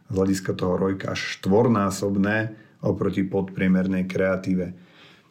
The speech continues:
Takže majte dobrú kreatívu, naozaj sa to oplatí a nie je to iba, že pekná vec. Potom, e, som sa zamýšľal, e,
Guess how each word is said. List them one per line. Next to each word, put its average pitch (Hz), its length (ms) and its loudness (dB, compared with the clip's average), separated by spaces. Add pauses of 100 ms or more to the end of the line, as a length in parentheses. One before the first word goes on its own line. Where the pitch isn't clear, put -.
(140)
Takže 98 320 0
majte 120 320 2
dobrú 110 320 -2
kreatívu, 98 960 0
naozaj 95 320 0
sa - 160 -6
to - 160 -6
oplatí 104 800 -2
a 98 80 -6
nie 95 240 0
je 95 80 -4
to 95 160 -4
iba, 92 400 -2
že 110 160 -8
pekná 95 480 0
vec. 92 320 -6 (160)
Potom, 170 400 2
e, - 20 0 (460)
som 135 160 0
sa 120 240 2
zamýšľal, 127 480 2
e, 123 120 -2